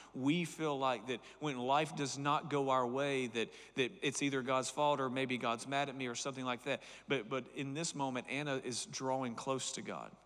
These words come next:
And the truth is, some of the greatest tests in life that we will ever go through, they're not in the victories of life, they're in the losses of life. And they are painful when they happen. I don't like it, you don't like it. But it's a part of the life. We live in a real world.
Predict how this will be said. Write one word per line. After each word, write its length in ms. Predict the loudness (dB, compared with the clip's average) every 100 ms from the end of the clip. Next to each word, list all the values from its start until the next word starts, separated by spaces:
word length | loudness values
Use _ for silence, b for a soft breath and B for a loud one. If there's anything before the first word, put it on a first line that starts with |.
| _ _ _ _ -8
And 80 | -2
the 40 | 2
truth 300 | 4 4 2
is, 140 | 0
some 120 | 0
of 60 | -2
the 60 |
greatest 400 | 0 2 2 0
tests 380 | -2 0 0 -2
in 180 | -6 -4
life 500 | 0 0 -2 -8 -12 -4
that 120 | -2
we 100 | 2
will 200 | 2 2
ever 180 | 0 -2
go 220 | -2 -2
through, 320 | -2 -4 -4 -6 B B
they're 120 | 0 4
not 160 | 4
in 100 | 4
the 60 | 2
victories 480 | 0 0 0 0 0
of 100 | 2
life, 280 | 2 2
they're 100 | 0
in 60 | 2
the 60 | 2
losses 460 | 2 0 -2 -6
of 60 | -10 -10
life. 360 | -10 -10 -16 -20 _ _ b b b b b b b _
And 100 | -2
they 120 | 0
are 80 | -2
painful 840 | -4 -8 -4 -4 -4 -4 -4 -4 -2
when 120 | -2
they 120 | 0
happen. 340 | 0 -2 -4 -2
I 120 | 0
don't 180 | 0 0
like 240 | -2 0
it, 80 | 0
you 100 | 0
don't 160 | -2 -4
like 240 | -8 -10
it. 80 | -14 -16 -20 b b b b b
But 100 | -2
it's 120 | 0
a 40 | -2
part 280 | 0 0 2
of 80 |
the 80 | 0
life. 320 | 0 2 2
We 140 | 4 4
live 160 | 4
in 60 | 4
a 60 | 2
real 320 | 4 4 4
world. 440 | 0 -4 -6 -10